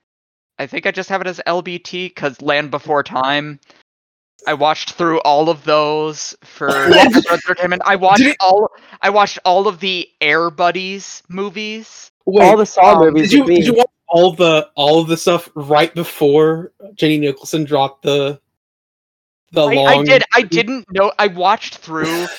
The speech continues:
Speaker 2: <laughs>
Speaker 1: the Land Before Time movies, and then I noticed she did a video on it, and I'm like, "Oh my god, I need to compare notes." And
Speaker 2: <laughs>
Speaker 1: we,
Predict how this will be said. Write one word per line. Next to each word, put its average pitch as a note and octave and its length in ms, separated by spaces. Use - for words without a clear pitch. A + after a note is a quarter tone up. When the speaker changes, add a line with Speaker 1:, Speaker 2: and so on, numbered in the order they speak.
Speaker 2:
<laughs> - 200
Speaker 1:
the A3+ 100
Land F3 320
Before F#3+ 320
Time D#3 320
movies, C#3+ 440
and E3+ 140
then E3+ 80
I E3 80
noticed D#3 480
she - 180
did F3+ 240
a F#3+ 80
video D#3+ 400
on D3 180
it, D3+ 120
and D#3+ 80
I'm D#3 80
like, D#3 200
"Oh E3 100
my E3 120
god, E3 220
I D3 80
need D3 180
to D#4+ 40
compare D#3+ 500
notes." D#3 520
And - 200
Speaker 2:
<laughs> F#4 720
Speaker 1:
we, - 140